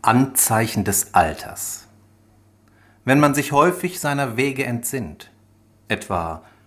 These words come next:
der Sandwege mit etwas staubigem Gras am Rand kleiner Städte. Einer führte hinunter zur Donau,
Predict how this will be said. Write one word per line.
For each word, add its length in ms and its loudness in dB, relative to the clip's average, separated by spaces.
der 220 2
Sandwege 580 2
mit 160 -4
etwas 340 -4
staubigem 600 2
Gras 580 -6
am 120 0
Rand 280 -2
kleiner 300 -2
Städte. 480 -8
Einer 300 4
führte 340 0
hinunter 480 -2
zur 180 -4
Donau, 680 0